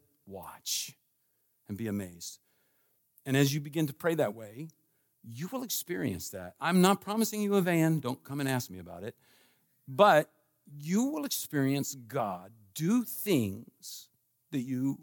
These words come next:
never saw coming. You never saw coming. And, and, and this is what Jesus is talking about here. And finally, he says, I, I don't even,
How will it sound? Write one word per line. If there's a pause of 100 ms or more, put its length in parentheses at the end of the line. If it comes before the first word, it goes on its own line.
(520)
never (840)
saw
coming. (1080)
You
never
saw
coming. (760)
And,
and,
and (140)
this
is
what
Jesus
is
talking
about
here. (1040)
And
finally,
he
says, (300)
I,
I
don't
even,